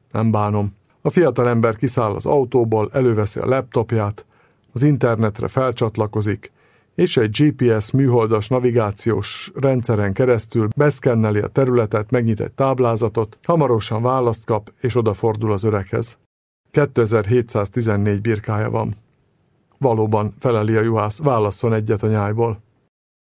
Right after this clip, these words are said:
Az idegen kiválaszt egy állatot, és beteszi az autóba. A juhász utána szól. „Ha megmondom, mi a foglalkozása, visszaadja az állatomat?” „Persze, miért ne?” „Maga tanácsadó.” „Tényleg az vagyok. Hogyan találta ki?”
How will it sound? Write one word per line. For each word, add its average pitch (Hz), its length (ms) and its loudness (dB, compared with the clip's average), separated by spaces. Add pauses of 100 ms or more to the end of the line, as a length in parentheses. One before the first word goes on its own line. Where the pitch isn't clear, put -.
(160)
Az 175 140 2
idegen 127 360 2
kiválaszt 110 520 0
egy 104 100 0
állatot, 120 520 0
és 110 100 -2
beteszi 110 420 0
az 110 140 0
autóba. 107 560 -2 (200)
A 151 120 -6
juhász 123 380 2
utána 110 380 0
szól. 120 340 -2 (760)
„Ha - 100 -4
megmondom, 131 580 2
mi 139 100 4
a 123 100 2
foglalkozása, 117 880 0
visszaadja 131 520 2
az 131 120 2
állatomat?” 131 640 0 (560)
„Persze, 113 400 -2
miért 113 320 0
ne?” 101 120 -2 (880)
„Maga 156 240 0
tanácsadó.” 110 720 -2 (800)
„Tényleg 120 300 2
az 113 180 0
vagyok. 110 400 -2 (220)
Hogyan 131 320 2
találta 110 420 -2
ki?” 117 260 -6